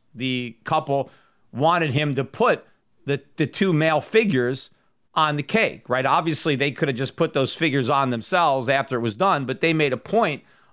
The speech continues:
of telling the guy that they, you know, this was for a gay wedding and they wanted these gay figures on the top of the cake. And this guy, who was a religious baker,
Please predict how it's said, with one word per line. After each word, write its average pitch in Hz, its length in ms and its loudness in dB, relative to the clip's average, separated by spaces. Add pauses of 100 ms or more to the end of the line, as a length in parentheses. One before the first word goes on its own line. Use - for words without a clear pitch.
of 127 200 0
telling 170 340 0
the 135 80 -2
guy 117 400 0 (460)
that 139 360 -2
they, 135 120 2
you 139 220 -2
know, 131 100 0
this 139 220 -2
was 147 140 -2
for 160 280 2
a 131 40 0
gay 120 220 0
wedding 117 560 -4
and 123 180 -2
they 120 80 0
wanted 127 320 0
these 120 220 -6
gay 113 200 -2
figures 117 520 -6 (300)
on 123 120 -2
the 120 60 -6
top 127 260 0
of - 60 -16
the 135 60 -10
cake. 226 380 0
And 139 160 -2
this 151 200 -2
guy, 185 560 0 (540)
who 165 140 2
was 143 200 2
a 143 60 0
religious 143 520 0
baker, 151 640 0